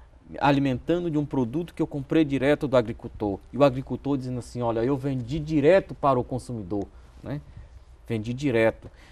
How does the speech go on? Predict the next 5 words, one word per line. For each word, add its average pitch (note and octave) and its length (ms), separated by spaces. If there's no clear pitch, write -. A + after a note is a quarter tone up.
Então, E3+ 480
eu D#3 240
acho, D#3 640
né, F3 320
que F3 460